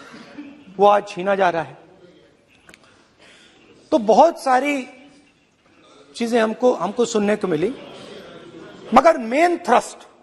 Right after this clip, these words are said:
अगर मैं कहूं, main thrust बेरोजगारी, महंगाई और किसान।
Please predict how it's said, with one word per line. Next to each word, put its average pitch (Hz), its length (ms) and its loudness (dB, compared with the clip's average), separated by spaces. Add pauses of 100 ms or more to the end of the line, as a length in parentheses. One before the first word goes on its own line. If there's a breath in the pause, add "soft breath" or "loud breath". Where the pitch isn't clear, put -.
(580)
अगर 220 180 0
मैं 220 160 -2
कहूं, 220 300 -4 (2000)
main 311 380 4
thrust 233 380 0 (2000)
बेरोजगारी, 226 680 2 (1600)
महंगाई 214 540 0 (1600)
और - 480 -2 (840)
किसान। 165 240 -8